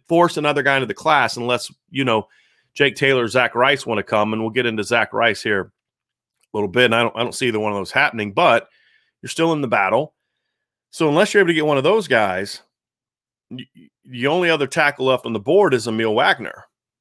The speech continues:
Well, there's a lot to like about Emil Wagner. He's very athletic, good athlete, you know, uh, good length, brings some skills to the table. He certainly has a high recruiting profile, although I don't think his recruiting ranking is, matches his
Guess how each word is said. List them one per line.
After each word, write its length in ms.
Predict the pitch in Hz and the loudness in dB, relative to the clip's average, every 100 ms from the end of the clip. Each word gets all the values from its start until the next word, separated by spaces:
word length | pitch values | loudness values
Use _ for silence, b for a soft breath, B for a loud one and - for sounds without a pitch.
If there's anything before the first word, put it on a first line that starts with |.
| _ _ | _ _
Well, 220 | 117 113 101 | -4 -2 -2
there's 260 | 120 165 | -4 0
a 40 | 202 | 4
lot 260 | 190 170 | 4 2
to 80 | - | 2
like 240 | 143 180 | 2 2
about 220 | 156 123 107 | 2 2 2
Emil 240 | 104 104 | 0 0
Wagner. 360 | 95 95 92 127 | 0 0 -2 -6
He's 100 | 107 | -6
very 220 | 107 127 | 0 0
athletic, 480 | 127 - 104 131 135 | 0 -2 -2 -2 -2
good 180 | 117 | 0
athlete, 400 | 117 110 110 - | 2 0 -4 -10
you 60 | 123 | -6
know, 240 | 107 101 - | -4 -6 -6
uh, 140 | 113 98 113 | -6 -8 -2
good 180 | 120 139 | -2 0
length, 520 | 110 110 151 - - _ _ _ _ _ _ | 0 0 0 -8 -20 _ _ _ _ _ _
brings 300 | 113 143 147 | 0 0 0
some 140 | 135 | -6
skills 340 | - - 147 135 | -4 0 0 0
to 100 | 127 | -4
the 60 | |
table. 260 | - 113 131 | -2 -2 -2
He 60 | |
certainly 300 | 135 190 196 | -2 0 2
has 120 | 151 120 | 0 0
a 60 | |
high 160 | 113 135 | 0 0
recruiting 540 | 113 101 - 190 131 | 0 -4 -2 0 0
profile, 480 | 101 113 95 104 107 | -2 -4 0 0 2
although 200 | 110 107 | 0 2
I 120 | 117 | 2
don't 120 | 123 - _ | 0 -6 _
think 140 | 135 | -8
his 140 | 113 95 | -6 -8
recruiting 420 | 98 - 147 120 | -10 -6 -6 -2
ranking 380 | 104 104 104 104 | -2 -4 -4 -4
is, 260 | 98 90 - _ _ _ _ _ _ _ _ | -4 -6 -18 _ _ _ _ _ _ _ _
matches 440 | 120 131 131 117 | -2 0 0 -2
his 320 | - 113 95 | 0 -2 -2